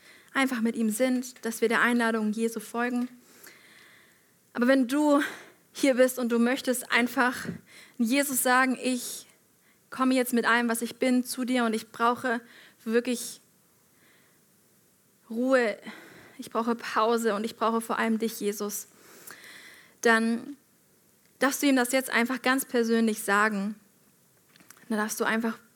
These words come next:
bei ihm sein und sagen, „Ich jetzt alleine, sollst nur du alleine zählen. Ich will nichts anderes haben.“ Denn Jesus ist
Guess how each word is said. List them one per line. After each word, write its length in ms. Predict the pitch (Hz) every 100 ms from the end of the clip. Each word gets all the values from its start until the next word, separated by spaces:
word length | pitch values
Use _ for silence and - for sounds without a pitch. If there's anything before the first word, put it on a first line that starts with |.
| _ -
bei 180 | 220
ihm 180 | 220 233
sein 360 | 226 220 226 220
und 120 | 214
sagen, 320 | 214 214 214
„Ich 260 | 226 - -
jetzt 240 | 226 226
alleine, 540 | - 208 208 208 214 226 - - _
sollst 280 | 247 240 233
nur 100 | 220
du 240 | 214 220
alleine 400 | 180 185 190 185
zählen. 480 | 185 - 196 208 220 - _ - -
Ich 140 | -
will 80 | 233
nichts 200 | 233 226
anderes 500 | 208 214 226 202 -
haben.“ 340 | 180 196 208 - _ _ _ _ _ _ - - - - - - - - _ _ _ _ _ _ _ _ _ _ _ _ _ _ _ _ _ _ _ _ _ _ _ _ _ -
Denn 120 | 240
Jesus 380 | 233 254 254 233
ist 300 | 214 208